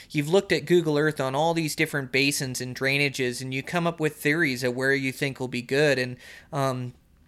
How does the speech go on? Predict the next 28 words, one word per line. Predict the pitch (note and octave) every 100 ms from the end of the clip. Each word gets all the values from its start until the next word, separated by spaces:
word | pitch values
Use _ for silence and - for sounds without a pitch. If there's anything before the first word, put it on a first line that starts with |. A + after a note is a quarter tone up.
| _ -
you | D#3+
know, | C#3+
of | C#3
course, | D3+ D#3
you're | C#3
always | C3+ D#3 C3
looking | D3 D3 D3
for | D3+
trails, | C#3+ D3+ C#3+ C#3+ C#3 C#3+ C3 - - - -
uh, | C#3 C3 -
you | D3+
know, | C3+
off, | C#3+ C#3+ C#3+ -
you, | - D3 C#3+ -
trails | - F3+ F3+ F3
to | D#3+
get | D3+ D#3
you | C#3+
into | D3+ D#3+
country, | D3+ D#3 - D3+ C3+
and | C3
then | C3
where | C3
you | D3 C#3+
can | C3+
hunt | C3 C3 -
off | C#3 D3+
trails, | - D3+ C#3+ C#3+ C#3+ C#3+